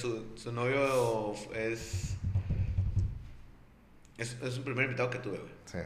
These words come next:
Speaker 1: Es un prospecto futbolista, ya tiene tres años en Tijuana con los Cholos, güey. El morro, pues, el morro te trae otro chip, ¿no? El morro desde los quince años ya trae el, el, el rollo de, de que, oh, digo,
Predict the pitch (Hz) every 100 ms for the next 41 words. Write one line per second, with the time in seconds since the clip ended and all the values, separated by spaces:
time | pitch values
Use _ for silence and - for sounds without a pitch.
0 | - - 107 104 117 120 123 123 113 -
1 | 120 113 - - 98 104 117 120 113 107
2 | 123 - - - - 107 117 117 113 117
3 | 117 120 117 117 - 107 113 113 104 -
4 | 123 120 104 98 - - - - - -
5 | - - - - 165 170 - - 160 165
6 | 139 165 170 170 127 123 160 143 120 117
7 | 143 156 120 117 98 117 127 123 107 127
8 | 123 120 120 120 127 127 123 110 110 -
9 | 110 98 113 139 127 98 98 95 - -
10 | - - - - - - 80 101 175 190
11 | 180 123